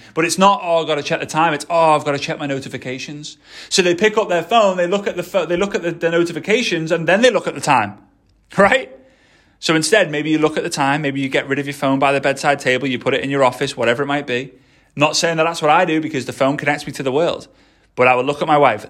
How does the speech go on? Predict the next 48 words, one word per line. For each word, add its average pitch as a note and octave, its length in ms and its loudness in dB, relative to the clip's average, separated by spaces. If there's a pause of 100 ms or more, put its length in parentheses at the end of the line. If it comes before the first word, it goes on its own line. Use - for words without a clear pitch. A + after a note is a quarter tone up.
(120)
then B2+ 240 0
I C#3 80 4
will C3+ 80 6
pick C3+ 180 -8
up C#3+ 60 -6
my C3 140 -2
phone, A#2+ 480 -2
then C3+ 180 0
I C#3 80 0
might C#3+ 320 0
have D3 300 0
ten - 240 -4
minutes - 460 -8 (340)
on C3 100 -2
my B2+ 140 2
phone A2 400 -4 (240)
responding C3 460 0
to C#3 140 -8
any C3 180 -4
important B2+ 420 -2
messages. B2+ 340 -8
I A2+ 40 -4
want A#2 180 -4
to A#2 40 -12
make B2 160 -6
sure C3 160 -2
my B2 60 0
family's C3 420 0
okay B2+ 400 2
and A#2+ 80 0
all B2 120 2
that C#3 160 0
fun C3+ 180 -4
stuff. - 340 -12 (920)
Wake C#3 280 4
up, - 460 2 (360)
shower, - 640 0 (460)
brush C#3 260 2
my C#3 100 2
teeth, C3+ 480 -2 (160)
have C#3+ 180 2
something C#3 280 -2
to C#3+ 120 -2
eat, - 380 -4
brush C3+ 300 0
my C#3+ 80 0
teeth C#3+ 240 -4
again. C#3+ 360 0